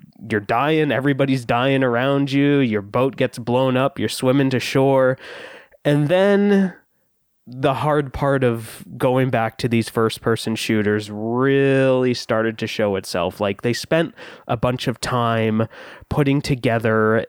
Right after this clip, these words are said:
a, like, "You are in a war, you are in a war. Here's the president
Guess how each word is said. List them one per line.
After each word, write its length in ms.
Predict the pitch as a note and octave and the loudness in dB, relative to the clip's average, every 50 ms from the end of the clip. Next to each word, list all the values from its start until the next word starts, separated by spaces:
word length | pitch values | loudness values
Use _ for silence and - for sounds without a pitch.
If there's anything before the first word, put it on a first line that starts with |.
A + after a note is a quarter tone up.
| _ - | _ -4
a, 640 | A2+ A2 G#2+ G#2+ G#2+ G#2 G2+ G#2 G2+ G2+ G2+ G2+ - - - - - | -2 0 2 2 2 2 0 0 0 2 0 0 -2 -4 -10 -8 -4
like, 300 | B2 A2 G#2+ G#2 - - - - F2 B2 B2 G#2+ - - C3+ | -2 -2 -2 -4 -6 -12 -16 -14 -12 -12 -12 -12 -10 -8 -6
"You 340 | C3 C3+ C#3+ D#3+ E3 D#3 D3+ | 0 2 4 4 4 4 4
are 180 | C#3+ C3+ C#3 | 2 2 2
in 80 | C#3 C3 | 2 2
a 100 | C3+ B2+ | 2 0
war, 460 | A#2 A2+ A#2+ B2 A#2 A2+ G#2 G2 G#2 | 0 0 0 2 2 2 2 0 0
you 240 | A2+ B2 B2+ B2 B2+ | 0 2 2 4 4
are 160 | B2+ B2 A#2+ | 4 2 2
in 100 | A#2+ A#2+ | 2 2
a 60 | A#2+ | 0
war. 320 | A#2 A#2 A#2 A2+ G#2 G2 G#2 | 0 2 2 2 2 2 2
Here's 300 | C#3 C3+ C#3 C#3 B2+ A#2+ | 2 2 2 2 0 0
the 100 | C3+ B2+ | -2 -4
president 880 | - - C#3+ C3+ B2+ A#2+ C3+ A#2+ A#2+ A2+ A2+ A2 - - - - G#2+ | -2 0 0 0 0 0 0 0 2 0 0 -2 -4 -6 -6 -8 -8